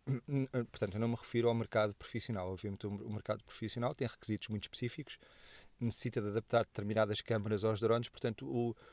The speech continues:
o ser pequeno para o mercado profissional nem sempre é, é o ideal. Agora, para o grande mercado de consumo,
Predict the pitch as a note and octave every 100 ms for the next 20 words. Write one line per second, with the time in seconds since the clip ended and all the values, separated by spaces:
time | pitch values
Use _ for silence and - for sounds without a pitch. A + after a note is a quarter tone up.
0 | - - - B2 A2+ - A#2+ - A#2 -
1 | A2+ - - G#2 A2 A2+ B2 A2+ G#2 A2+
2 | G#2+ G2+ G#2 G#2 G2+ G2 F#2+ - - -
3 | A#2 A#2 A#2 A2 - C3 B2 A#2+ A2 C3+
4 | B2+ B2 - A#2 - - A2+ - A2+ A2
5 | E3